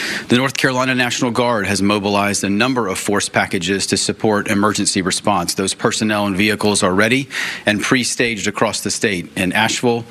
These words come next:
Wilkesboro, Conover, Burlington, Greensboro, and Mooresville. Additionally, as we said yesterday, support from the Department of Transportation, the State Highway Patrol,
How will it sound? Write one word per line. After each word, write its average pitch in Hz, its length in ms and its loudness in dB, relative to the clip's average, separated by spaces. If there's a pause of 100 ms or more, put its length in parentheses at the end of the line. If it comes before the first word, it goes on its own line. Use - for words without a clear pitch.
(360)
Wilkesboro, 117 760 2 (400)
Conover, 113 760 0 (340)
Burlington, 117 840 0 (240)
Greensboro, 107 640 2
and 98 200 2
Mooresville. 85 520 0 (500)
Additionally, 104 640 0
as 107 160 0
we 107 100 2
said 101 200 0
yesterday, 110 400 2
support 120 500 0
from 113 140 0
the 107 60 2
Department 104 420 0
of - 40 -6
Transportation, 127 800 -2
the 95 80 -2
State 120 280 0
Highway 104 200 0
Patrol, 110 540 -2